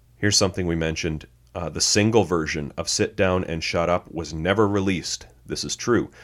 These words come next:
Tragically, the original tapes got erased, and so when Zoogs Rift was asked to make a clean and safe single version, he had to re-record the basic tracks using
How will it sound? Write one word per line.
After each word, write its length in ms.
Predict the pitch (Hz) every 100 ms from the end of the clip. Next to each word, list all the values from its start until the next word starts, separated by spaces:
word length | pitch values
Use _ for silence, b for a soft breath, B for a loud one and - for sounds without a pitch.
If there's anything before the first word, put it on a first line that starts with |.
| B B -
Tragically, 640 | 104 107 113 107 110 101
the 160 | 98 90
original 400 | 85 85 87 82
tapes 360 | - 101 -
got 200 | - 82
erased, 560 | 82 80 87 104 - - - -
and 180 | 82
so 220 | 85 95 90
when 220 | 85 82
Zoogs 360 | 82 92 85
Rift 240 | 90 87 -
was 160 | 82
asked 340 | 78 85 85 -
to 60 |
make 220 | 82 80 -
a 60 | 85
clean 340 | - 101 98
and 100 | 92
safe 360 | 87 - 90 -
single 340 | - 131 131
version, 420 | 85 82 73 80 78 b b b b
he 160 | - 82
had 240 | 92 101
to 80 | 104
re-record 560 | 87 101 101 - 95 87
the 60 |
basic 340 | - 92 117 -
tracks 400 | 101 90 - -
using 360 | 85 85 78